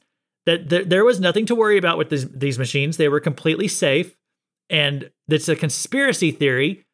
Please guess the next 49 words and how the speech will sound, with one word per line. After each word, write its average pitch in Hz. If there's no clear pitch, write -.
and 165
a 151
threat 214
to 202
our 202
democracy 180
and 160
being 180
an 175
election 185
denier 135
if 170
you 175
say 180
that 180
there 175
was 170
something 165
wrong 151
with 156
the 165
machines 156
that -
caused 131
Biden 123
to 131
win. 117
Okay, 170
this 175
is 185
what 202
we 208
heard 196
about 175
for 156
two 165
years. 139
Now 170
we 220
look 208
at 196
a 170
C 190
N 185
N 202
article 139
and 165
it 165
says, 180